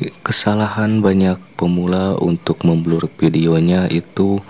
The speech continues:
dan memasukkan audionya yang salah. Kita lihat cara pengambilan audionya di YouTube Studio ini.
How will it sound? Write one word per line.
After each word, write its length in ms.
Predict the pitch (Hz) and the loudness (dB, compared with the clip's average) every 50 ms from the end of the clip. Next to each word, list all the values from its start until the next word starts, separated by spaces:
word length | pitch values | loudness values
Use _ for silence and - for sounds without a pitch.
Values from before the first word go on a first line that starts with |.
| - - - - - - - - - - | -14 -16 -16 -16 -16 -18 -16 -10 -4 0
dan 240 | 90 87 87 87 87 | 2 2 4 4 2
memasukkan 1040 | 87 87 87 85 85 85 85 85 - - 87 85 - - - 87 85 85 82 85 80 - | 2 2 2 2 2 0 0 0 0 0 -2 -2 -2 -2 -4 -2 -2 0 0 -2 -2 -2
audionya 880 | - 85 85 85 85 85 82 82 85 85 85 82 82 85 85 85 85 85 | -2 0 0 0 0 0 0 0 0 0 0 0 0 0 0 0 0 0
yang 320 | 85 82 82 80 82 80 | -2 -4 -6 -4 -6 -6
salah. 720 | 80 - - - - - 78 80 82 80 - - - - - - - - - - - - - - - - - - - - - - - - - - - - - - - - - - - - | -6 -8 -8 -6 -4 -4 -4 -4 -4 -4 -6 -6 -8 -12 -16 -18 -18 -16 -16 -16 -16 -16 -16 -16 -16 -16 -16 -18 -20 -20 -20 -20 -20 -20 -20 -20 -20 -20 -20 -20 -20 -20 -20 -20 -20 -16
Kita 320 | - - - - - 90 90 | -14 -12 -8 -4 -2 0 0
lihat 480 | 90 87 85 82 85 98 117 127 131 - - - - | 2 0 0 -2 -2 -2 -2 -2 -4 -6 -8 -6 -2
cara 640 | - - 85 87 87 85 - 92 95 95 95 95 92 - | -2 0 0 0 0 0 0 0 0 0 0 -2 -4 -6
pengambilan 1800 | - - 87 85 85 85 82 82 82 82 82 82 82 80 80 80 82 82 80 - - - - - 85 82 80 80 82 80 80 80 80 80 80 - - | -6 -6 -4 -2 0 0 0 0 0 0 0 0 0 2 2 0 0 -2 -4 -8 -12 -16 -10 -6 -4 -2 -2 -2 0 0 0 0 0 0 0 0 0
audionya 1040 | - 80 80 80 80 80 82 82 82 82 82 87 90 90 92 95 95 92 92 92 - - - - - - - - - - - - - | 2 2 2 2 2 2 2 2 4 4 4 4 2 2 2 2 0 0 -2 -4 -10 -16 -20 -20 -20 -20 -18 -18 -18 -18 -18 -10 -4
di 320 | - 78 78 80 80 80 80 | -2 0 0 2 2 2 2
YouTube 560 | 80 - - - - - - 85 82 82 - | 2 0 -2 -2 -4 -4 -2 -2 -2 -2 0
Studio 640 | - - - - - - 80 80 82 80 80 78 71 | 0 2 2 2 0 0 0 0 0 0 0 0 2
ini. 320 | 78 82 85 92 110 110 | 2 2 2 2 2 0